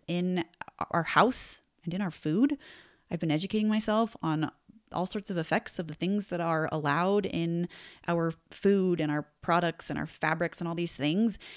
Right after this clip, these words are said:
And I realized that,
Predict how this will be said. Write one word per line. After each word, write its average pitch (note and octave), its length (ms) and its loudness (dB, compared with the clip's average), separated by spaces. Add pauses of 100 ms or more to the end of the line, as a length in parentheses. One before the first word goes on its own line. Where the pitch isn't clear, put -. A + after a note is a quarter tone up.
(260)
And F3 560 0 (320)
I G3 60 0
realized G3+ 760 0
that, - 360 0